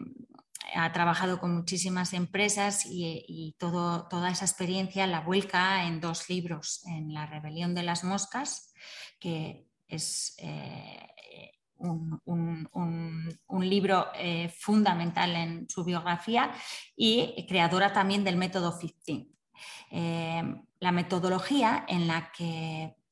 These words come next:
Belén Varela es referente se llama Job Crafting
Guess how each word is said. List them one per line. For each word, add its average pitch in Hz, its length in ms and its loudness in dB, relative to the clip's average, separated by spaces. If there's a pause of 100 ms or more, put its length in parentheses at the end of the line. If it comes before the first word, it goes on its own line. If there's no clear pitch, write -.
Belén 170 380 0
Varela 190 580 4
es 170 160 0
referente 202 600 -2
se 170 160 -2
llama 202 500 2
Job 196 260 0
Crafting 240 560 -4